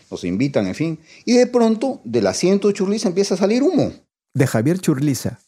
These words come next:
Speaker 2: un asesor de la Cancillería que también iba en el avión.
Speaker 1: Pero era un humo importante, entonces nosotros nos, nos alarmamos. Por supuesto, Javier se paró, ¿qué está pasando?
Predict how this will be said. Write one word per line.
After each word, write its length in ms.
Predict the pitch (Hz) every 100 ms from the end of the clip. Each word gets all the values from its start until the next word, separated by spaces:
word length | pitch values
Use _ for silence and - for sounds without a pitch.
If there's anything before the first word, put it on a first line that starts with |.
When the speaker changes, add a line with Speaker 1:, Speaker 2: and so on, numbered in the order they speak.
| _ -
Speaker 2:
un 160 | 147
asesor 380 | 139 113 - 143
de 80 | 143
la 100 | 123
Cancillería 640 | 117 113 107 104 120 147
que 180 | 208 131
también 300 | 117 120 131
iba 160 | 147 139
en 60 |
el 100 | 123
avión. 340 | 107 92 85 -
Speaker 1:
Pero 160 | - 120
era 140 | 170
un 80 | 254
humo 640 | 254 285 269 226 143 110 73
importante, 680 | 110 120 131 370 403 180 117
entonces 340 | 117 196 220 151
nosotros 320 | 123 160 240
nos, 280 | 269 208 -
nos 220 | 113 104
alarmamos. 560 | 90 113 220 330 143
Por 120 | - 113
supuesto, 300 | 156 208 175
Javier 300 | 117 175 190
se 140 | 160
paró, 380 | 98 104 220 214
¿qué 80 | 170
está 160 | 180
pasando? 600 | 143 123 196 277 233 170